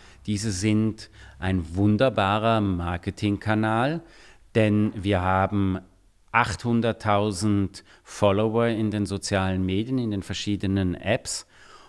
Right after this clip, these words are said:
Und mit unseren zweihundertfünfzigtausend Facebook-Followern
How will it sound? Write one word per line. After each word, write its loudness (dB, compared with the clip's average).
Und -6
mit -2
unseren 0
zweihundertfünfzigtausend -2
Facebook-Followern -4